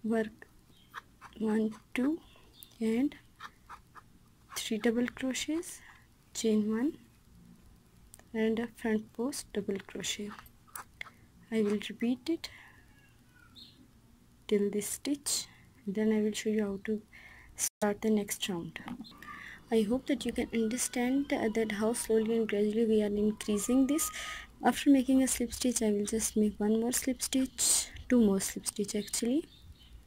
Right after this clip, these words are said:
Slip stitch into this front post, chain three, and it will be counted as the first double crochet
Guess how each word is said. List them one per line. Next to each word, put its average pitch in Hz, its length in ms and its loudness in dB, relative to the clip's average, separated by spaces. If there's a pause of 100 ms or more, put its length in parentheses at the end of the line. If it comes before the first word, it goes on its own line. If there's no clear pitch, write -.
(420)
Slip - 280 -4
stitch - 300 0
into 214 180 2
this 220 400 0 (120)
front 202 500 -2
post, - 440 -4 (680)
chain 220 340 4
three, 285 440 2
and 220 180 0
it 220 40 -6
will 214 140 2
be 220 100 2
counted 214 400 0
as 208 100 0
the 214 80 -2
first 214 300 -2
double 202 260 -2
crochet 240 520 0